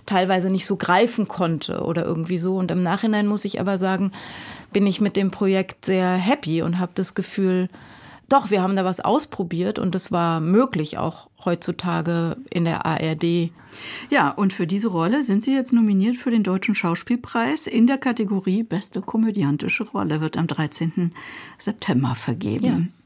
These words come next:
Speaker 2: Aufgewachsen ist Laura Tonke im Westberlin der siebziger und achtziger Jahre. Der Vater Filmausstatter, die Mutter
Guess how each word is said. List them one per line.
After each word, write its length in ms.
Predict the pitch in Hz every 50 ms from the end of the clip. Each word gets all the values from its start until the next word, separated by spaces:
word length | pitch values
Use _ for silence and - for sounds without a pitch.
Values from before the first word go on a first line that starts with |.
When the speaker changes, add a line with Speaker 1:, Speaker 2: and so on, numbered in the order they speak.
| _ - - - - - - - - - - -
Speaker 2:
Aufgewachsen 640 | - 196 254 - - 311 262 254 240 247 - 240
ist 120 | 220 208 -
Laura 280 | 208 190 185 185 190 190
Tonke 400 | 190 - 190 180 190 190 - 202
im 240 | - 180 180 175 160
Westberlin 800 | 156 180 - - - - - 180 170 175 165 165 170 170 160
der 340 | 147 156 147 147 139 143 135 -
siebziger 540 | - 160 196 190 - - 180 165 170 147 139
und 140 | 131 -
achtziger 480 | - - - - - - 165 147 151 135
Jahre. 580 | 131 131 120 120 131 131 - 202 226 214 208 202
Der 160 | 190 - -
Vater 380 | - - - - 160 - 151
Filmausstatter, 1040 | - - - 247 277 302 - - 240 247 247 - - - 240 240 240 254 254 254 254
die 140 | 247 - 190
Mutter 420 | 185 170 170 - - 165 160 147